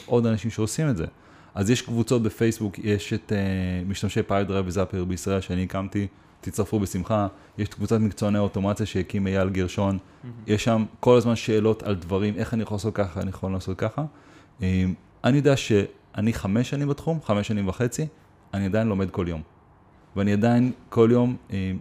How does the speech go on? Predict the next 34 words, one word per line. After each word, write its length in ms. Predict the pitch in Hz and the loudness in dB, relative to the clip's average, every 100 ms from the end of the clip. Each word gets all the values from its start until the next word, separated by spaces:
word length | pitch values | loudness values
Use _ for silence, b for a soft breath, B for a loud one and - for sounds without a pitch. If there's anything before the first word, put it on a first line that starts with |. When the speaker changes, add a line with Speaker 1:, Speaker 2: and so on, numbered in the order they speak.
| - - b b b b _ - - | -10 -20 b b b b _ -20 -6
Speaker 1:
פשוט 260 | 110 147 147 | -2 0 2
כי 120 | 131 | 2
עלינו, 440 | 110 131 139 117 - | 4 4 2 0 -2
אתה 120 | 127 | 0
יודע, 100 | 110 | 0
אם, 80 | 101 | 0
אם 220 | 113 104 98 | 0 0 0
לפ-, 220 | 95 - 117 | -4 -6 -2
אם 80 | 101 | 0
באלפיים 440 | 95 - 113 113 | 0 0 -2 2
וארבע 220 | 92 101 | 2 2
עשרה, 160 | 110 110 | 2 0
אלפיים 160 | 107 | -6
וחמש 240 | 101 101 104 | -6 -4 -6
עשרה 200 | 101 98 | -4 -8
פתרתי 720 | - 95 - 104 104 104 98 | -8 -6 0 0 0 -6 -6
בעיות 460 | 82 87 90 98 | -4 -4 -2 -4
מסוג 280 | 95 - 92 | -8 -8 -4
X, 420 | 147 185 - - | -4 -4 -10 -8
אז 120 | 98 98 | -4 0
היום 140 | 107 | 0
אנחנו 240 | 104 117 110 | -2 -6 -6
פותרים 320 | - - 127 | -8 -4 -4
בעיות 200 | 131 135 | -2 -2
מסוג 340 | 135 131 135 135 - - | -4 -6 -6 -8 -14 -8
Y, 60 | 123 139 104 98 - | 0 0 0 -6 -2
בעיות 260 | 107 110 | 0 0
יותר 200 | 107 120 | -2 0
מורכבות, 500 | 123 120 107 87 87 | 0 0 0 -2 -4
כי 80 | 90 | -4
ה-X 280 | 92 135 120 | -2 -2 -2
אנחנו 200 | 101 95 | -6 -4
כבר 120 | 92 | -4
יודעים, 220 | 98 135 | -2 -4